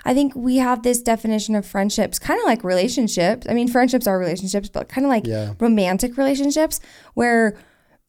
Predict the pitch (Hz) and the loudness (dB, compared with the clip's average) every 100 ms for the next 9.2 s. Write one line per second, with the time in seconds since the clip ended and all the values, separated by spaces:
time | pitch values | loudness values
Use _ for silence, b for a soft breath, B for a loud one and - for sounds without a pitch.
0 | _ - 262 262 262 262 - 226 - - | _ 4 8 8 8 4 4 2 2 2
1 | 233 240 233 226 220 - 208 196 180 180 | 2 0 -2 -2 0 0 -2 0 2 2
2 | 226 240 240 247 240 262 277 220 214 202 | 2 2 2 2 4 4 4 4 4 2
3 | 202 202 196 240 247 330 - 262 247 233 | 2 0 2 2 2 -2 0 0 2 2
4 | 226 208 196 196 185 - 202 - 196 208 | 2 2 0 -2 -4 -4 -4 0 0 0
5 | 214 254 262 269 - 294 285 240 214 208 | 2 4 4 2 0 0 2 2 0 -2
6 | 190 196 196 208 269 285 339 - 254 226 | -2 -4 -4 -2 -4 -4 -6 -2 0 0
7 | 214 214 202 - B B B - - 359 | 0 -2 -2 -4 B B B -2 2 2
8 | 330 262 254 294 277 247 254 247 302 - | 4 2 2 0 2 2 2 2 -2 0
9 | 269 - | 0 -2